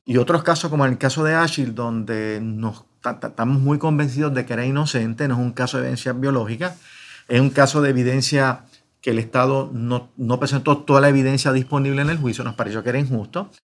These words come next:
Digo, así que Proyecto Inocencia, aparte de litigar los casos para lograr la inocencia, a veces también hacemos otras cosas, como por ejemplo, peticionar clemencia ejecutiva o indulto, asesorar a la Asamblea Legislativa con proyectos de ley para asegurarnos que el proceso penal es más justo,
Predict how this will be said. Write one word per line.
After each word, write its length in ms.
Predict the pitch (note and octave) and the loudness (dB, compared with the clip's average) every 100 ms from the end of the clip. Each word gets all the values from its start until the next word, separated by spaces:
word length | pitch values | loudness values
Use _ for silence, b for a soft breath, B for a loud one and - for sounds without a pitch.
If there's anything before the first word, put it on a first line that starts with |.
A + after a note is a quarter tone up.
| - | -4
Digo, 140 | C3 | -2
así 160 | C#3+ F3 | -2 -4
que 80 | F#3 | -2
Proyecto 220 | F#3+ F#3+ | -2 -2
Inocencia, 520 | F#3 D#3+ F3 D3+ A#2+ | -2 -2 -2 0 -2
aparte 320 | G#2+ B2 D#3 | 0 -2 0
de 60 | F3 | 0
litigar 640 | D#3 C#3 A2+ A#2+ C3+ - _ b b b b _ | 0 -2 2 4 2 0 _ b b b b _
los 160 | C3 A2+ | -4 0
casos 280 | C3 C3 D#3+ | 0 0 0
para 340 | C3 A2+ A2 | 0 2 2
lograr 340 | A2 G#2+ G#2+ B2+ | 0 0 2 2
la 100 | D3 | 2
inocencia, 480 | D3+ D3+ B2+ A2+ D#3 | 2 0 -2 0 0
a 60 | |
veces 200 | A2+ C#3+ | 0 -2
también 220 | C#3+ C#3 | -2 0
hacemos 300 | D3 D3 C3+ | 0 0 0
otras 220 | C#3+ C#3+ C#3+ | 0 0 -2
cosas, 260 | F3 E3 | -4 -6
como 180 | C3 A2+ | -4 -4
por 160 | A2+ A2 | -2 0
ejemplo, 440 | B2+ G#2 G2+ - b b b b _ | 0 -2 -6 -14 b b b b _
peticionar 800 | C#3 B2+ A2+ A#2+ A2 A2+ C3 D3 - _ | 2 2 0 -2 0 2 2 0 -6 _
clemencia 460 | B2+ A#2 A2+ A#2+ | 0 2 0 -2
ejecutiva 540 | A#2 A2+ A2 - A#2 A2+ | -4 -4 -8 -6 -4 -4
o 80 | G#2+ | -4
indulto, 600 | G#2 D#3 G#3 C#3+ B2+ C3+ B B B B | 0 2 2 0 -4 -4 B B B B
asesorar 720 | - B2+ C#3+ C3 A#2+ A2+ B2+ | -2 0 0 0 0 2 4
a 80 | C#3+ | 6
la 60 | C3+ | 4
Asamblea 320 | C3+ B2 B2+ | 0 -2 0
Legislativa 640 | C3+ C3 C3 B2+ C3 C3 C3 | 0 0 0 -2 -2 -2 -2
con 160 | A2+ | -6
proyectos 460 | A2 G#2+ A2+ B2+ C3 | -6 -6 -6 -2 0
de 140 | A#2 | 0
ley 260 | B2 D3 D3+ | 0 0 0
para 200 | B2+ G#2+ | -2 -4
asegurarnos 520 | B2+ A2+ A#2 C3 C3 | -4 -4 -2 -2 -4
que 80 | C3 | -6
el 80 | A#2 | -6
proceso 480 | A2 A#2 A#2 C3 | -8 -10 -8 -8
penal 260 | - B2+ B2+ | -6 -2 -2
es 80 | A2+ | -2
más 220 | A2 G#2 | -4 -6
justo, 500 | D#3+ F3 D#3+ - | -2 -2 -4 -8